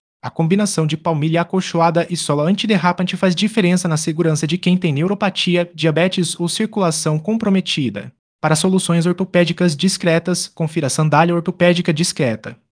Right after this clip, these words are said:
Dicas rápidas: procure sulcos largos e profundos com zonas de tração de fares. Prefira borracha de boa qualidade que não amoleça com o calor.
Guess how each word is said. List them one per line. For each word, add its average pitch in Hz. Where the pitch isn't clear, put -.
Dicas 175
rápidas: 143
procure 196
sulcos 220
largos 156
e 196
profundos 190
com 202
zonas 170
de 185
tração 190
de 170
fares. 110
Prefira 180
borracha 165
de 165
boa 160
qualidade 165
que 170
não 180
amoleça 175
com 156
o -
calor. 135